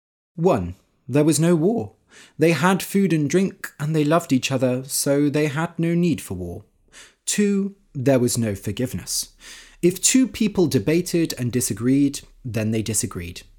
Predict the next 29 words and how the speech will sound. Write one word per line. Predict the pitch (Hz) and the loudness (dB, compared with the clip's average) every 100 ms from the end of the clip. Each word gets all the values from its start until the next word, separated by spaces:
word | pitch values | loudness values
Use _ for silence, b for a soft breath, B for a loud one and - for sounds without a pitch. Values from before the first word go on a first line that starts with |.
| - | -4
and | 156 | 0
they | 165 | 2
did | 160 170 165 | 2 2 2
not | 196 202 | 0 -2
need | 139 120 123 - | -2 0 0 -2
to | 117 | -8
fight | - 110 - | -6 -6 -6
about | - - - | -10 -12 -12
it. | - - - _ _ _ _ | -14 -16 -20 _ _ _ _
But | 170 147 | 0 2
the | 139 | 0
biggest | 107 208 240 147 - | 2 0 2 2 0
difference | 107 92 95 87 - - - - - | -4 -8 -10 -10 -6 -4 -4 -8 -8
was | 104 | -6
their | 98 92 | -6 -6
bodies. | 147 165 87 - - - - _ - | -4 -6 -8 -10 -10 -12 -20 _ -2
At | 196 180 | 0 2
that | 240 - | 0 -2
time, | - 175 175 170 165 - 175 | -6 -2 0 0 -2 -4 0
all | 214 247 | 4 4
the | 202 196 | 4 4
liquid | 139 - - 160 143 | 4 0 -2 -2 0
that | - - - - | -2 -6 -6 0
humans | 175 180 180 135 | 2 2 0 0
made | 123 120 117 120 | 0 0 0 -2
was | 107 110 | -4 -6
the | - 107 | -4 -4
same | - - 123 127 127 123 | -2 0 0 0 0 -4
colour. | - - 104 90 | -8 -6 -6 -6